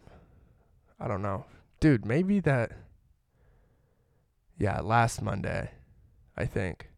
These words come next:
I'm not sure. Today's the twenty-eighth. So, ah, dude, I can't do this math right now. It was either last Monday or last Tuesday, or s-, it was definitely Monday. I don't know. It doesn't matter. It doesn't matter. Anyway, Tekashi six nine,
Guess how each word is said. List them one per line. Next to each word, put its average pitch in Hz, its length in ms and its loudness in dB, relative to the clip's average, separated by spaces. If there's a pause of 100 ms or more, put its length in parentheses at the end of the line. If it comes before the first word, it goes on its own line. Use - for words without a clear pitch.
(600)
I'm 123 140 2
not 120 160 4
sure. - 260 2
Today's 127 360 2
the 117 100 2
twenty-eighth. 110 920 0 (1600)
So, 104 880 4
ah, - 320 -6
dude, - 120 -18
I - 240 -18
can't - 140 -16
do - 80 -18 (140)
this - 160 -18
math - 260 -20
right - 260 -20
now. - 220 -20 (560)
It - 60 4
was 139 160 10
either 156 240 10
last 117 320 6
Monday 117 560 6
or 110 120 6
last 98 320 -2
Tuesday, 117 500 6
or 98 40 4
s-, 110 120 -4 (280)
it - 60 2
was 123 100 6
definitely 143 300 8
Monday. 104 280 0
I 175 100 12
don't 135 140 12
know. 107 100 4
It 110 80 -2
doesn't 160 260 12
matter. 113 340 4 (640)
It 104 120 -8
doesn't 139 260 8
matter. 104 240 0 (400)
Anyway, 131 400 10
Tekashi 175 840 8
six - 380 2
nine, 117 520 6